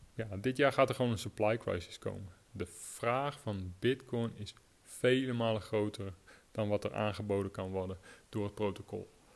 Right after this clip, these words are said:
Ehm, ja, denk er eens o-, over na. Kijk eens met een open blik naar, eh, de kracht van Bitcoin en, en waar het voor staat en welke problemen Bitcoin oplost.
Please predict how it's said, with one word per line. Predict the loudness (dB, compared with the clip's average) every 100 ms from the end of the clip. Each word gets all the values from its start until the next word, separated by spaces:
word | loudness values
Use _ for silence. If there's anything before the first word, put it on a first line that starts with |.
| -20 -20 -20 -20 -20 -20 -20 -20 -20 -20 _ -20 -10
Ehm, | 0 2 4 4 2 0 -4 -8 -10 -18 -20 -20 -2
ja, | 2 2
denk | 4 4 4
er | -2
eens | -2
o-, | 2 2 2 -2
over | 2 2 2
na. | -2 -4 -4 -4
Kijk | 0 2 0
eens | 0
met | -2
een | -2
open | 0 0 0 0
blik | 2 2
naar, | 0 0 -2 -6
eh, | -6 -4 -2 -4 -4 -6
de | -8
kracht | -6 -4 -4 -4
van | -8 -2
Bitcoin | 0 0 -4 -6 -6 -8
en, | -8 -10
en | -10 -10 -10
waar | -2 2 2
het | 0
voor | -6 -6
staat | 0 0 0 0
en | 0
welke | 0 -2
problemen | -6 -4 -2 -2 -4
Bitcoin | -4 -4 -4 -4
oplost. | -4 -4 -4 -6 -14